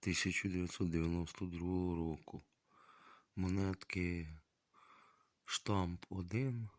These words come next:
ну, різні підштампи. Монетки виготовлені з латуні, на аверсі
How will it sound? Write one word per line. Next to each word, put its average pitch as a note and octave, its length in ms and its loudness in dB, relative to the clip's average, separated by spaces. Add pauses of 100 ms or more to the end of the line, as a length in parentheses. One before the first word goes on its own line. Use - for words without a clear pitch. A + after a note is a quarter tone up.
ну, E2+ 360 0 (160)
різні G2+ 500 0
підштампи. C#2+ 1000 -4 (1500)
Монетки F2+ 500 0
виготовлені E2 800 0
з D#2 60 -6
латуні, A#2 720 -2 (680)
на D#2+ 280 -4
аверсі D#2+ 560 -4